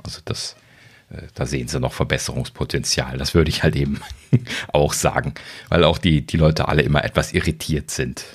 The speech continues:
Ähm, ich habe mich zum Beispiel gewundert, dass sie dort nicht den Namen des Tags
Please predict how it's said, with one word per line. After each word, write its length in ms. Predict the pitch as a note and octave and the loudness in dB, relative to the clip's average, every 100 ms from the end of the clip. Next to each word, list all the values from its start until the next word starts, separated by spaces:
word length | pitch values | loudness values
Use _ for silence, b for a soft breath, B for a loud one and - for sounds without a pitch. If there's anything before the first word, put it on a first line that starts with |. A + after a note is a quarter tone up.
| - | -10
Ähm, 460 | - C#3 C2+ C2+ B2+ - B B B B - | -4 -4 -4 -8 -10 -14 B B B B -14
ich 260 | - - - | -12 -6 -4
habe 140 | - | 0
mich 100 | G#2+ | 0
zum 100 | - | 4
Beispiel 260 | F2 E2+ F2+ | 4 4 4
gewundert, 400 | D#2 E2 G#2 D#2+ | 4 6 4 4
dass 120 | F2+ | 2
sie 120 | F2 | 2
dort 260 | D#2 E2+ - | 4 4 4
nicht 140 | - - | 0 2
den 140 | D#2 | 4
Namen 360 | D2+ - D3 A#2+ | 4 6 6 4
des 180 | B2+ - | 2 -2
Tags 520 | C3 B2 - - | -2 -2 -8 -10